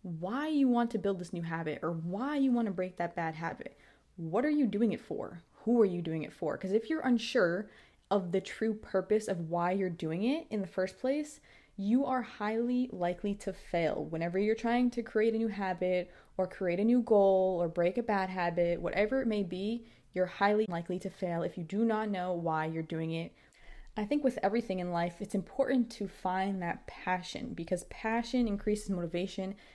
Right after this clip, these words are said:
it increases excitement and the likelihood of your success overall. So you need to find that passion, the real underlying reason why you want to build this habit, why you want to break that habit in order to be successful.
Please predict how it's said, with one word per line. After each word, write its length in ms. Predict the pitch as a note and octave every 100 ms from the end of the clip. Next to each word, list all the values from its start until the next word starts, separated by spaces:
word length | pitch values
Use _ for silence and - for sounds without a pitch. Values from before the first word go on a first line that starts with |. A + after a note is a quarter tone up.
| -
it 120 | F3+
increases 480 | E3+ - G3 F3+ E3
excitement 560 | D#3+ - F3+ G3 F#3 -
and 120 | E3+
the 80 | E3
likelihood 500 | F#3+ G3+ G#3 G3 F#3+
of 180 | D#3+
your 120 | E3 E3+
success 460 | F3 - E3 E3 -
overall. 560 | D#3+ D3 C#3+ C#2 - - - - - - -
So 140 | -
you 120 | G3+
need 140 | A#3 C4+
to 60 | B3
find 360 | G3 F#3 G#3
that 160 | G#3 -
passion, 640 | - F#3+ F3 - D3+ D#3
the 200 | F3 F3 E3
real 380 | F3+ A3 A3+
underlying 680 | - G#3 G#3 G#3 F#3+ F3+ F3+
reason 320 | F3 F3+ F3
why 120 | E3 E3
you 180 | E3+
want 440 | E3 D#3+ F3+ A#3 A#3
to 80 | F#3
build 260 | F3+ F3
this 160 | E3+ E3
habit, 320 | E3+ E3+ -
why 100 | D#3+
you 160 | D#3 D3+
want 360 | F3 G#3 G#3+
to 80 | G3
break 240 | F#3 E3+
that 120 | E3 E3
habit 460 | D#3 E3 E3 E3 - - - -
in 100 | G#3
order 240 | F#3 F3
to 120 | F3
be 140 | E3+ E3
successful. 680 | - - - - - -